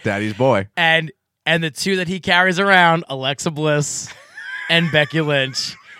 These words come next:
Speaker 2: and the, he's just constantly going, <laughs> and I just look back and I go, "I've done everything right. <laughs> I've done everything right."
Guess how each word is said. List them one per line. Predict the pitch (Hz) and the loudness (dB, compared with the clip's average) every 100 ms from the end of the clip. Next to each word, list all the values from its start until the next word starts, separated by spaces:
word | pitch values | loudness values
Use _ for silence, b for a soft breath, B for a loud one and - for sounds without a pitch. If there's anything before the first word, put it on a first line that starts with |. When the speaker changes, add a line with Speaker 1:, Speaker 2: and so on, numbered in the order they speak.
| 370 - | -6 2
Speaker 2:
and | 170 247 | 4 6
the, | 165 | 2
he's | 156 180 | 0 0
just | 160 - | 0 2
constantly | 175 170 151 156 | 4 4 4 0
going, | 151 143 - | -2 -2 -4
<laughs> | - - - - - - - - - - | -6 -6 -6 -6 -6 -6 -10 -12 -10 -6
and | 151 | -2
I | 147 | -2
just | 151 139 | -2 -6
look | 156 - | -8 -4
back | 143 135 135 | -4 -4 -6
and | |
I | 123 | -14
go, | 120 107 110 B B B B B B B B - | -12 -14 -16 B B B B B B B B -20
"I've | 110 | -18
done | 104 107 | -12 -10
everything | 107 110 113 | -10 -8 -4
right. | - 113 120 - - 480 - | -4 -4 -4 -2 0 -2 -2
<laughs> | - - - | -4 -2 -2
I've | 135 131 131 120 | 0 0 0 0
done | 156 156 160 160 139 b b - _ _ - _ _ - - _ - | 2 2 2 0 -4 b b -8 _ _ -14 _ _ -12 -12 _ 4
everything | 220 214 165 170 - 139 135 | 8 8 6 -6 -6 -10 -10
right." | 117 87 82 | -12 -14 -12